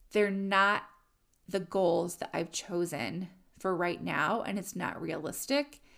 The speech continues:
and it's not productive for me to keep feeling,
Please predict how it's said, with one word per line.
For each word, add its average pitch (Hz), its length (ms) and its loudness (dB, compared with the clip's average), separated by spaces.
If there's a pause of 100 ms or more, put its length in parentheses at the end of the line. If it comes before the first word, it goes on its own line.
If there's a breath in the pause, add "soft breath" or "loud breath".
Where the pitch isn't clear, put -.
(280 soft breath)
and 202 120 0
it's 190 180 -4
not 190 300 0
productive 233 800 -2
for 202 200 -4
me 175 360 -4
to - 180 -8
keep - 520 -8
feeling, 214 920 -4